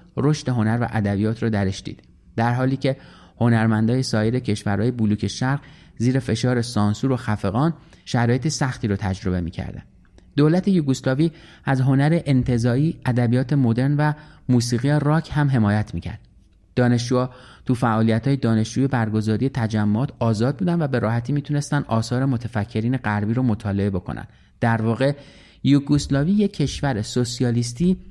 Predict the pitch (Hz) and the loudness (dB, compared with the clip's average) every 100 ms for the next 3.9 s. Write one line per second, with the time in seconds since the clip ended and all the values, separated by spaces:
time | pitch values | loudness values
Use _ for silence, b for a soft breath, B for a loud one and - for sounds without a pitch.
0 | - - - 113 - 110 117 127 139 - | -20 -12 -4 -2 0 -2 -2 -2 -4 -4
1 | 113 95 - - - - - - _ _ | -2 -2 -4 -10 -12 -12 -16 -20 _ _
2 | b b b b _ 160 190 185 185 - | b b b b _ 2 4 2 -2 -2
3 | 127 123 127 143 135 117 127 147 | 0 2 0 0 -2 -2 0 0